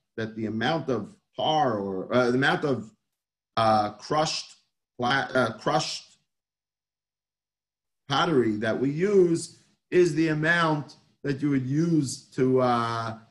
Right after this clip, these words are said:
plaster cracks in a small oven and not to actually build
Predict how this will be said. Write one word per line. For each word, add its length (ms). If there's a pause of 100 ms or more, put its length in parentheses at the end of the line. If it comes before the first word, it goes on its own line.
(560)
plaster 880
cracks 560
in 140
a 60
small 480
oven 480 (320)
and 160
not 260
to 100
actually 420
build 600